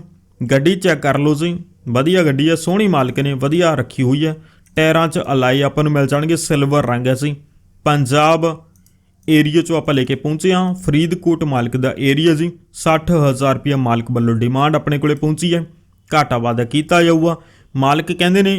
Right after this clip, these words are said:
ਵੀ ਰੇਟ ਹੋ ਜਾਊਗਾ, ਦਿੱਕਤ ਵਾਲੀ ਗੱਲ ਕੋਈ ਨਹੀਂ। ਕਿਸੇ ਨੇ ਪਸੰਦ ਜੇ ਕੀਤੀ ਹੈ ਗੱਡੀ ਨੂੰ ਤਾਂ ਗੱਲ ਕਰ ਲਿਓ ਮਾਲਕ ਦੇ ਨਾਲ ਆਪ ਹੀ ਜੀ। ਵੀਡੀਓ ਵਧੀਆ ਲੱਗੀ ਆ, ਪਸੰਦ ਆਈ ਆ, ਲਾਈਕ ਕਰ ਦਿਓ, ਸ਼ੇਅਰ ਕਰ ਦਿਓ।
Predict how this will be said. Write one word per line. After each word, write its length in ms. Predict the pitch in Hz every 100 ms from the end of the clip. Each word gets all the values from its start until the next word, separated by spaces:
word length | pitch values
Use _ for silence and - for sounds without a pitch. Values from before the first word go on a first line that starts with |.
| 180 139
ਵੀ 220 | 156 180
ਰੇਟ 300 | 151 156 160
ਹੋ 280 | 156 127 120
ਜਾਊਗਾ, 340 | 139 165 170 170 _ _
ਦਿੱਕਤ 400 | 139 147 185 196
ਵਾਲੀ 180 | 190 185
ਗੱਲ 160 | 175 135
ਕੋਈ 220 | 110 110
ਨਹੀਂ। 160 | - - - _ _
ਕਿਸੇ 220 | 143 135 175
ਨੇ 100 | 180
ਪਸੰਦ 460 | 175 175 160 160 170 156 - _ _ 131
ਜੇ 260 | 120 170
ਕੀਤੀ 400 | 160 160 160 180
ਹੈ 60 | 185
ਗੱਡੀ 260 | 165 156
ਨੂੰ 200 | 170 170 151 _ _ 160
ਤਾਂ 440 | 160 165 165 - - _ _ _ -
ਗੱਲ 260 | 127 139 143
ਕਰ 220 | 147 147
ਲਿਓ 160 | 170
ਮਾਲਕ 300 | 156 131 120 131
ਦੇ 120 | 131
ਨਾਲ 220 | 127 120 127
ਆਪ 240 | 107 -
ਹੀ 80 | 101
ਜੀ। 180 | - - _ _ _
ਵੀਡੀਓ 280 | 117 147 175
ਵਧੀਆ 260 | 156 190 208
ਲੱਗੀ 220 | 170 160
ਆ, 100 | 165 151 -
ਪਸੰਦ 380 | 135 135 143 160
ਆਈ 180 | 165
ਆ, 160 | 165 156 120
ਲਾਈਕ 300 | 117 127 127
ਕਰ 160 | 151
ਦਿਓ, 160 | 151 165
ਸ਼ੇਅਰ 260 | - -
ਕਰ 180 | 185 160
ਦਿਓ। 300 | 156 165 170